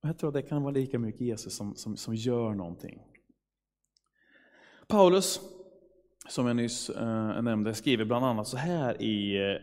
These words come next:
andra Korintierbrevet, och eventuellt får vi upp det här på skärm.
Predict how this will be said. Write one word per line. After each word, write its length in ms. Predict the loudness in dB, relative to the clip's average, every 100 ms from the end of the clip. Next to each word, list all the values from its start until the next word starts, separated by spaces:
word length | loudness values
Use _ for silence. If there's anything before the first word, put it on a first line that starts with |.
| -4
andra 380 | -4 -2 -4 -6
Korintierbrevet, 760 | -4 -2 -2 -4 -6 -4 -2
och 60 | -2
eventuellt 600 | 0 -2 -4 -4 -6 -8
får 200 | -10 -4
vi 100 | -2
upp 140 | -2 -4
det 60 |
här 80 | -6
på 80 | -6
skärm. 280 | -6 -6